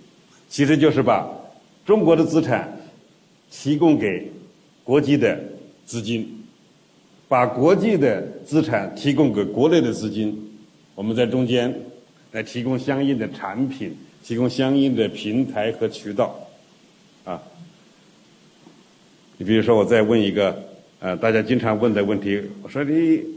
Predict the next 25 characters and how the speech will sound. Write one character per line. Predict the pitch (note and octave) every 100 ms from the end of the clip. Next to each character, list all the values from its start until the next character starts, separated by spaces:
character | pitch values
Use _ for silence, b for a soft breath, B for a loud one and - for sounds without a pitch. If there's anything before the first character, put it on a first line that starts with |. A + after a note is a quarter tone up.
| - _
哎， | A2 A#2+
大 | C#3
家 | B2+ C3+
一 | C3+
看 | C#3+ C3
在 | B2
香 | C#3 C#3
港 | A#2
交 | B2+ B2+
易 |
所 | B2
每 | A#2 G#2
天 | A#2 A#2+
交 | C3 C3
易 | C3
的 | A2
这 | G#2+
个 | A2+
上 | A#2 B2
市 | A#2+
公 | A2+ A#2+
司 | A2+ B2
的 | G#2+
标 | A#2 B2 B2
的， | A2 A#2